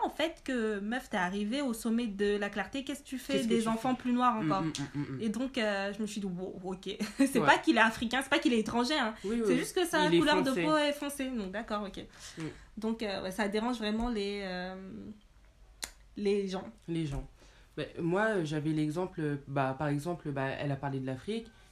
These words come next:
Speaker 2: mais par exemple, euh, en Inde,
Speaker 1: Mm.
Speaker 2: euh, plus t'es clair de peau, avec, euh, les cheveux
Speaker 1: Ouais,
Speaker 2: lisses,
Speaker 1: ouais, ouais.
Speaker 2: mieux c'est par rapport à ton statut, euh, sociétal
Speaker 1: Oui,
Speaker 2: même.
Speaker 1: oui, oui.
Speaker 2: C'est même pas,
Speaker 1: Ouais,
Speaker 2: genre,
Speaker 1: là,
Speaker 2: juste, euh,
Speaker 1: carrément,
Speaker 2: là, c'est
Speaker 1: euh,
Speaker 2: carrément, euh,
Speaker 1: c'est
Speaker 2: même par rapport, euh, je sais qu'il y a des pays tels que, euh,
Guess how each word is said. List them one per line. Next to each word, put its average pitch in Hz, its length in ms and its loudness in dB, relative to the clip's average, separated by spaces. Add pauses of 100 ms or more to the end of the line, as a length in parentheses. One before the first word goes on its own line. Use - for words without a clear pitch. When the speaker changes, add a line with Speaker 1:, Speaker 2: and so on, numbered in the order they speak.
Speaker 2:
mais 147 80 -4
par 139 140 0
exemple, 147 380 -4
euh, 127 480 -4 (260)
en 127 200 -2
Inde, 190 280 0 (180)
Speaker 1:
Mm. 220 40 -8 (400)
Speaker 2:
euh, - 20 -14 (280)
plus - 120 -14
t'es 143 160 -6
clair 135 240 -6
de 123 140 -6
peau, 190 280 -2
avec, 135 280 -4
euh, 135 120 -2
les 127 120 -6
cheveux 123 240 -6
Speaker 1:
Ouais, 208 160 0
Speaker 2:
lisses, 240 180 -2
Speaker 1:
ouais, 196 60 -6
ouais. 185 360 -4
Speaker 2:
mieux 151 180 4
c'est 220 420 -2
par 165 80 0
rapport 143 260 2
à 135 80 2
ton 139 140 -6
statut, 151 540 -4
euh, 147 80 -2
sociétal 165 540 2
Speaker 1:
Oui, 202 60 2
Speaker 2:
même. 147 180 2
Speaker 1:
oui, 208 80 -6
oui. 185 160 -6
Speaker 2:
C'est - 140 -2
même 156 160 4
pas, 180 240 4
Speaker 1:
Ouais, 247 120 6
Speaker 2:
genre, 226 80 6
Speaker 1:
là, 240 80 8
Speaker 2:
juste, - 120 2
euh, - 60 4
Speaker 1:
carrément, 240 420 4
Speaker 2:
là, 190 120 4
c'est 190 120 0
Speaker 1:
euh, 196 40 2
Speaker 2:
carrément, 170 420 2 (100)
euh, 151 300 0
Speaker 1:
c'est - 480 -8
Speaker 2:
même 202 260 6
par 170 140 2
rapport, 156 400 0
euh, 147 100 2
je 143 140 -6
sais 240 160 -4
qu'il 151 260 -2 (140)
y 147 160 -4
a 143 40 0
des 143 140 -6
pays 170 400 -8
tels 175 220 -6
que, - 160 -14
euh, 139 320 -6